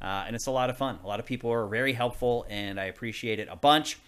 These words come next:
Uh, before we get going, um, there was a disturbance in the force yesterday.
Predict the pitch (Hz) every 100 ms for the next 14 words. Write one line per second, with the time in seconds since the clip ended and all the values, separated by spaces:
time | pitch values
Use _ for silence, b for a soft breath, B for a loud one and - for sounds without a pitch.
0 | b b b b - 135 135 131 131 135
1 | 135 127 175 156 139 117 107 170 196 165
2 | 113 123 160 196 - _ _ _ _ _
3 | _ _ - - 139 139 139 143 139 -
4 | _ _ _ _ _ - - - - -
5 | - - 165 151 139 - 220 226 214 185
6 | 170 247 220 123 - 104 87 -